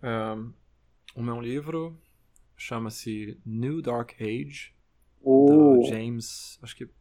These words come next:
Speaker 1: acho que é Bridle ou Bridle, eu não sei como é que fala o segundo nome dele. É, que é um conjunto, na verdade, de, de ensaios sobre, basicamente,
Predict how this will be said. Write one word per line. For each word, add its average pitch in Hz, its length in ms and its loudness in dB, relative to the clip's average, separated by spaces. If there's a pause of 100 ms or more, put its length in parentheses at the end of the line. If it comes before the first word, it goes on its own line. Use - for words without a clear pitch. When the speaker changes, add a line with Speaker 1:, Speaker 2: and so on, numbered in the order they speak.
Speaker 1:
acho 120 180 -12
que - 80 -6
é 117 60 -2
Bridle 113 520 -2
ou 110 100 -4
Bridle, 117 500 -6
eu 110 60 -8
não 110 100 -10
sei 110 180 -14
como 107 140 -12
é 110 60 -12
que - 40 -20
fala 104 220 -12
o 101 100 -18
segundo 104 300 -12
nome 101 180 -12
dele. 117 280 -10 (920)
É, 107 1000 -4 (140)
que - 180 -10
é 165 120 -6
um 180 260 -8
conjunto, 190 640 -8
na 160 100 -10
verdade, 120 340 -8
de, 113 560 -16 (260)
de 110 220 -12
ensaios 117 840 -4
sobre, 117 600 -6 (1400)
basicamente, 143 840 -10